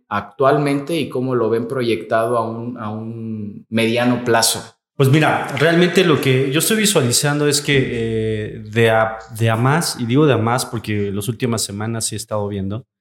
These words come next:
Speaker 2: creo que los arquitectos están volteando a ver realmente la parte de la importancia del marketing en la cuestión arquitectónica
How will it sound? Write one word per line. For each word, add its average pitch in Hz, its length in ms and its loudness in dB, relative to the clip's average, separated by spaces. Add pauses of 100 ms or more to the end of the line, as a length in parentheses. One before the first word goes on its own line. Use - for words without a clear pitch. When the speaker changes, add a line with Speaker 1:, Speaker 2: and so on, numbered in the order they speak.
(600)
Speaker 2:
creo 147 140 2
que 190 80 6
los 180 120 6
arquitectos 135 500 2
están 135 220 0
volteando 131 380 0
a 123 60 2
ver 123 140 0
realmente 120 380 -2
la 101 180 -4
parte 110 260 -2
de 107 80 2
la 98 60 -2
importancia 104 600 -6
del 95 140 -4
marketing 101 580 -6
en 98 220 -10
la 95 100 -8
cuestión 104 340 -6
arquitectónica 98 1000 -8